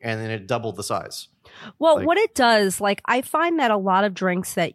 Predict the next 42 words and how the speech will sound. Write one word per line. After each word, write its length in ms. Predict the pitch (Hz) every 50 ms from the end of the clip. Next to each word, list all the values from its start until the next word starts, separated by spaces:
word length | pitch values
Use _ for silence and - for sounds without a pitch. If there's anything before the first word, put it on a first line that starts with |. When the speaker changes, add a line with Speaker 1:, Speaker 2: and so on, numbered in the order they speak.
| _ -
Speaker 2:
that 220 | 185 180 175 165 -
use 300 | 202 190 190 180 160 - -
ice, 340 | - 185 180 185 196 - -
like, 140 | 220 208 -
I 80 | 190 233
make 220 | 247 254 247 -
a 40 | 226
lot 180 | 202 185 180
of 80 | 180 175
things 440 | - 185 170 175 175 170 - - - - _ _ _
with 320 | - 185 185 180 165 - 180 - _ _
things 260 | - 220 196 190 -
that 120 | 196 180
hardly 300 | 165 - 190 180 156 180
have 100 | 170 165
any 140 | 165 160 160
calories. 420 | - - 170 113 135 120 - - -
So 160 | - 202 190
if 140 | 175 - 220
you're 100 | 240 254
gonna 160 | 294 294 285
make 180 | 240 220 208
a 40 | 214
smoothie 420 | 175 - - 208 185 185 170 185 180
or 80 | 165 160
a 40 |
shake 340 | 156 - - 151 156 156 - _ - - - - - -
and 160 | - 190 185
use 280 | 180 190 190 180 160 -
a 60 | 175
lot 320 | 165 160 190 214 226 220 220
of 80 | 208
frozen 340 | - 214 175 170 - 196 185
fruit 460 | - - 302 302 269 240 214 196 175
or 100 | 175 170
peanut 400 | 170 _ - - 330 294 269 -
butter 260 | - 202 185 180 175 170
or 200 | - - 190 156
banana 600 | - 214 214 214 233 247 240 226 220 202 180 147
or 140 | 127 170 165
frozen 400 | - - 233 202 - 208 190 190
mango, 360 | 220 240 233 220 208 185 170